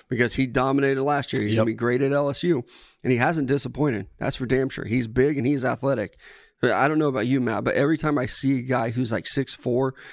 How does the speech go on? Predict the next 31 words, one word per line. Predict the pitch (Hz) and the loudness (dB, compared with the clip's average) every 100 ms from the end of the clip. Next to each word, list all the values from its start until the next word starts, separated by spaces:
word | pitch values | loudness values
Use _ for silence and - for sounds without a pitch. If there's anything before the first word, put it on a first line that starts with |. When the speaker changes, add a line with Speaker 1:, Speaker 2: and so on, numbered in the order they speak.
| - - | -12 -2
Speaker 1:
and | 120 | -2
can | 117 117 | 0 0
run, | 110 117 127 135 143 | 0 0 0 -2 -2
like, | 107 113 | -2 0
that's | 120 - | -2 0
Derek | 127 104 104 | 0 0 0
Johnson | 110 107 139 | -4 -2 -4
to | - | -2
me. | 143 143 - - | -2 -4 -8 -8
Speaker 2:
Oh. | - 117 | -2 2
Speaker 1:
Like, | 139 | 2
you're | 147 185 | 2 0
probably | - 135 143 151 151 | 0 0 0 0 2
more | 143 131 135 | 2 2 0
accurate | 117 139 - 165 151 120 | 0 -2 -2 -2 0 -2
with | 120 - | -4 -4
the | 123 120 117 110 - - - | -4 -2 -2 -4 -10 -16 -4
Texans | 123 - - 160 160 - - - | -2 -2 0 0 0 -6 -16 -6
linebackers, | 143 151 151 156 156 175 143 | -2 0 0 0 -2 -2 -2
but | 127 80 | -2 0
if | 127 104 - | 0 0 0
you're | 156 | 0
six | - 175 - | 2 -2 0
four | 151 135 | 0 0
and | 135 | 0
you | 127 | -2
can | 110 | -2
run, | 113 117 117 - - - - | 0 0 -2 -6 -20 -16 -2
you're | 120 | 0
Derek | 120 110 98 | 2 0 0
Johnson. | 107 90 - | -2 -4 -6